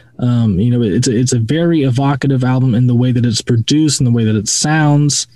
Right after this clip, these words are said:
Um, a lot of the, a lot of them is a pretty low tempo, pretty down. You know, everything's on, uh, a lot of it's on a downbeat. You know, n-, not a very exciting record.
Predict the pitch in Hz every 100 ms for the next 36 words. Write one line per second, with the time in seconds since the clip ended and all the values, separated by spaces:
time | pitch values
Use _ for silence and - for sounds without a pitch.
0 | - - - - - - - 123 127 120
1 | 131 160 156 131 156 202 196 196 190 -
2 | - - - 131 - 175 196 202 180 175
3 | 185 180 - 190 196 123 92 78 - -
4 | 170 143 147 151 151 147 135 - _ _
5 | _ - _ _ _ _ 127 120 120 131
6 | 160 165 170 165 127 127 90 - - 156
7 | 202 196 202 185 185 185 139 110 - -
8 | _ _ - - - - 117 120 127 -
9 | 131 170 147 170 170 160 147 - - 139
10 | 147 151 143 139 135 - _ _ _ _
11 | _ _ _ _ - 135 127 107 90